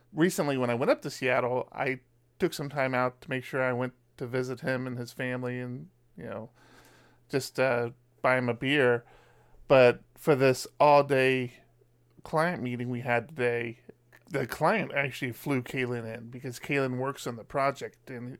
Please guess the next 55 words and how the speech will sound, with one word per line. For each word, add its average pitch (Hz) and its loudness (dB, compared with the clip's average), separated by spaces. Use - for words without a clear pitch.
they 131 -6
wanted 123 -4
to 120 -12
make 123 -8
sure 123 -8
he 127 -8
was 123 -6
part 135 -2
of 120 -12
this 117 -14
conversation. 127 0
So 143 8
Kalen 165 4
had 127 -4
been 156 2
in 131 -2
town 156 2
for, 117 -10
uh, 113 -4
a - -12
couple 135 -6
days 127 -4
and 123 -10
he 135 -4
was 131 -4
here 147 2
for 135 -4
the 127 -4
Laravel 131 0
meetup 160 -4
and 139 -10
stepped - -4
up 170 0
and 147 -8
did 143 -4
a 135 -8
quick - -6
talk. 117 -2
So 123 -4
I 127 2
thought 190 0
that 156 0
was 120 -4
fantastic. 117 -8
I, 113 -8
I - -8
do 131 -8
really 123 -6
appreciate 120 -12
the 123 -12
fact 120 -6
that 117 -12
he 120 -16
did 127 -12
that. 120 -8